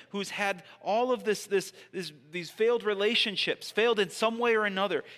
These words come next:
she is clearly in a place of shame.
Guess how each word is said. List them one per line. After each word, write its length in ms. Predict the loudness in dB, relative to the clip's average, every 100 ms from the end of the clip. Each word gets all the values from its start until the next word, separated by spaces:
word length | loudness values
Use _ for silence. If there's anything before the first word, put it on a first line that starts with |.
| -4
she 460 | 2 4 4 2
is 200 | 0 -2
clearly 1000 | -4 -12 -10 -4 2 2 2 -2 -6 -12 -18 -16 -6
in 80 | -6
a 60 |
place 560 | -6 -2 0 0 -4 -12 -18 -18
of 100 | -8
shame. 560 | -4 -2 -4 -6 -12